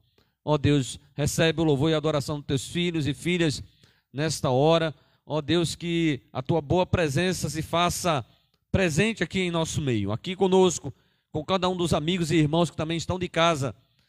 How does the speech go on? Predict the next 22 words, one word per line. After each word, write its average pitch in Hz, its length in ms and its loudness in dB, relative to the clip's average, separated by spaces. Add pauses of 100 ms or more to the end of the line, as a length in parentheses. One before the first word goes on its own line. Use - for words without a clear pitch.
(120)
acompanhando 160 580 -4
essa 151 200 -2
transmissão, 160 600 0
participando 180 960 0 (400)
também, 165 400 -2
mesmo 180 300 0
que 170 140 -10
virtualmente, 160 680 -2
desse 156 240 -2
culto. - 480 0 (280)
Que 160 120 -4
haja 160 260 2
no 147 80 -4
coração 156 640 -2 (320)
nosso 165 500 2
e 160 60 -6
deles 170 460 0 (380)
verdadeiramente 160 1040 0 (220)
a 139 460 -2
atitude 185 540 2
de 180 100 -2
adoradores, 143 800 0